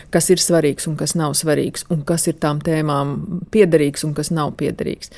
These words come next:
Un tā arī bija tā, tā ticība, kāpēc mēs,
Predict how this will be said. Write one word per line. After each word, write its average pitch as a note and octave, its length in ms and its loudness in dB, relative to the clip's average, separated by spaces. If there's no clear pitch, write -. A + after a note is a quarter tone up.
Un D#3+ 180 -4
tā D#3+ 180 2
arī F3+ 240 2
bija E3 240 2
tā, D#3 160 2
tā C#3+ 180 -4
ticība, F#3 560 2
kāpēc F#3 420 2
mēs, F3 320 0